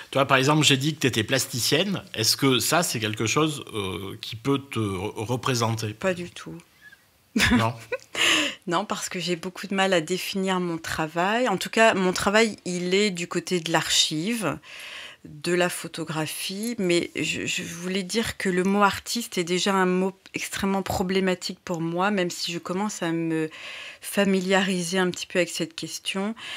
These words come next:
Speaker 2: Mais les gens qui me connaissent, euh, je suis un peu fatigante là-dessus, mais j'ai beaucoup de mal avec le mot artiste. Et pour moi, c'est plus une consécration,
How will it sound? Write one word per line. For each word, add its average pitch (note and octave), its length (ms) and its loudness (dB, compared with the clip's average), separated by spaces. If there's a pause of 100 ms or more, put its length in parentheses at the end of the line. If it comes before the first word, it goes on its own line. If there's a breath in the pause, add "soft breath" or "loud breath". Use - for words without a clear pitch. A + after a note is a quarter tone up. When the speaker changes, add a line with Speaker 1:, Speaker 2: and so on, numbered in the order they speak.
(560 loud breath)
Speaker 2:
Mais F3+ 60 2
les F#3 80 6
gens G#3 160 2
qui A#3 140 0
me G#3+ 80 4
connaissent, G#3+ 680 2
euh, F3 460 6
je F3 80 0
suis - 160 2
un F3+ 60 6
peu A#3+ 160 0
fatigante G3 680 0
là-dessus, F#3+ 500 0
mais G3 200 2
j'ai E3+ 200 0
beaucoup G3 280 -6
de G#3 80 2
mal G3 200 4
avec E3 240 0
le F3+ 60 -4
mot F3+ 160 2
artiste. A3+ 600 -2
Et F#3 60 -2
pour F3+ 200 -6
moi, G3+ 240 2
c'est G#3+ 140 -4
plus - 280 -2
une F3 120 2
consécration, G3+ 1000 -2